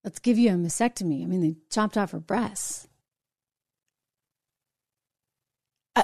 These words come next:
y-, you're depressed, and the answer, so they, they said, "Well, you know, maybe it's because you're just in the, in the wrong gender." She's got a heck of a lawsuit, that girl. I mean, a heck of a lawsuit against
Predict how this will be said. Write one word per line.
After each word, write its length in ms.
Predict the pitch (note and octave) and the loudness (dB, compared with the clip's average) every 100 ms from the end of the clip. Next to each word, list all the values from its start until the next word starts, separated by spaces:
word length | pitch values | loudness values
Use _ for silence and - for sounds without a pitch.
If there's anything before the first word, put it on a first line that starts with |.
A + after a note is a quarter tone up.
| - | 4
y-, 140 | B3 - _ | 0 0 _
you're 420 | B3 G#3+ A3 G#3 | 0 0 0 0
depressed, 580 | G#3 F3 D4 C#4+ D4 - | 0 0 0 2 2 0
and 140 | G#3 | -2
the 140 | G3 A3+ | 0 2
answer, 280 | C4 - A#3 | 0 0 -2
so 200 | A#3+ A3 | -2 0
they, 200 | G3 F#3+ | 0 2
they 140 | F#3+ | 2
said, 180 | F3+ A3 | 2 0
"Well, 200 | F#3+ F#3+ | 0 0
you 80 | F#3+ | 0
know, 80 | F3 | 2
maybe 300 | A3 D#4 B3 | 4 4 4
it's 160 | F3 | 0
because 320 | A3+ F#3+ F#3 | -6 -4 -4
you're 80 | F#3 | -6
just 260 | F3 F3 - | -8 -10 -10
in 140 | E3+ | -10
the, 100 | E3+ - | -12 -10
in 80 | E3+ | -6
the 80 | |
wrong 220 | D#3+ D#3 E3 | -4 -6 -2
gender." 420 | A3 D4+ G3 - _ _ _ _ _ _ _ _ _ _ _ | 4 4 4 -4 _ _ _ _ _ _ _ _ _ _ _
She's 120 | - | -8
got 140 | - E4 | -2 0
a 60 | |
heck 260 | G3 G#3 - | 2 0 0
of 80 | E3+ | -4
a 60 | |
lawsuit, 540 | - D#3 E3+ - - - | -2 0 0 -2 -6 -6
that 200 | E3 - | -8 -2
girl. 300 | D#3+ D3+ E3 | -2 0 0
I 140 | F3+ | 2
mean, 260 | F3+ E3+ D#3+ - - - - - - _ | 2 2 0 -8 -20 -20 -18 -18 -18 _
a 120 | A#3 F3 | 0 0
heck 380 | - B3 C4 | 0 -2 -2
of 100 | G3+ | -4
a 60 | E3+ | -4
lawsuit 540 | E3 E3 D3+ E3+ - - | -2 -2 -4 -6 -8 -4
against 560 | F#3 D#3 F3+ E3+ - | -2 2 2 2 -2